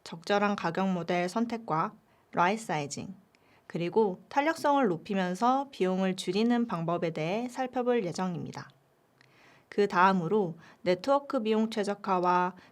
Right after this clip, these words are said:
비용 모니터링을 위한 서비스들을 소개해 드리도록 하겠습니다. 온프라미스에서 클라우드로 전환하는 큰 이유 중 하나는 비용 절감일 것입니다. 하지만 미사용 자원을 방치하거나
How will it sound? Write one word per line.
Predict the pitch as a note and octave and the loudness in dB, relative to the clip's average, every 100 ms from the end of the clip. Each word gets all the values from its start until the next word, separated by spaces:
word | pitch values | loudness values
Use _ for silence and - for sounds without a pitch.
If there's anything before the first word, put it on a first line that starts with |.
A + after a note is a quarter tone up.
| _ | _
비용 | F#3+ G#3+ A#3+ | 0 4 4
모니터링을 | E3+ F#3+ G#3+ A3+ G#3+ G#3 G3 D3+ | 2 0 -2 0 2 2 0 0
위한 | F3+ B3 C4+ | 0 0 0
서비스들을 | C4+ C4 C4 A#3 A3 G#3+ G#3 G#3 G#3 | -2 -4 -6 -8 -2 0 2 2 0
소개해 | A#3+ A#3+ A#3 A3+ | -2 -2 0 -2
드리도록 | E3 E3 E3 E3 A3 - | -4 -4 -4 -4 -6 -6
하겠습니다. | A#3 A#3+ A3 E3 D#3 - - _ _ _ _ _ _ - | -6 -6 -6 -8 -8 -14 -18 _ _ _ _ _ _ -6
온프라미스에서 | G3 G#3+ D#4 D#4 D4 D4 B3+ A3+ A3 C4 G#3+ - | -4 2 4 4 0 0 2 2 4 4 2 -2
클라우드로 | D4 D4 D4 C4+ C4 B3+ | 0 4 4 4 2 0
전환하는 | A3+ F#3 A3 A3+ A3 A3 A3 | 0 0 2 2 2 0 -2
큰 | D#4 C#4+ | 0 2
이유 | F#3 F#3 | 2 0
중 | F#3 G3+ | -2 -2
하나는 | A#3 A3+ F#3+ G#3+ G3 E3 - - - | 0 0 0 0 -2 -6 -14 -20 -6
비용 | F#3+ G#3+ A3 | 0 2 2
절감일 | A3 F3 F#3+ G#3 G#3 | 0 0 2 0 -2
것입니다. | F3+ F3+ D#3+ D3+ D3+ - _ _ _ _ _ _ _ | -4 -4 -6 -6 -8 -10 _ _ _ _ _ _ _
하지만 | C4 B3+ A#3 B3+ G#3 F#3+ - _ | -2 2 4 4 2 -2 -14 _
미사용 | F#3 F#3+ B3+ C4 B3 | -4 2 4 4 4
자원을 | G#3+ G#3+ G#3+ G#3 | 4 4 4 2
방치하거나 | G#3 E3+ E3 - A3+ A3 F3 E3 A#3 | -2 -6 -4 2 2 2 -2 -2 -4